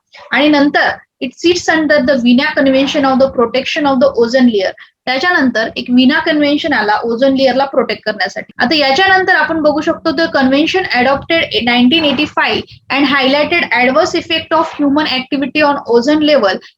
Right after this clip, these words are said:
in stratosphere and discovery of ozone hole.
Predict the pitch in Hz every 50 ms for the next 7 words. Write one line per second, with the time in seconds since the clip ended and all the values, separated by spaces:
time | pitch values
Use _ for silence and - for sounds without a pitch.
0 | _ 262 269 - - 330 269 262 262 330 349 349 - - 330 330 320 320 294 285
1 | 262 269 254 - - 294 277 269 269 262 226 - - - _ 240 247 254 254 294
2 | 254 247 220 208 196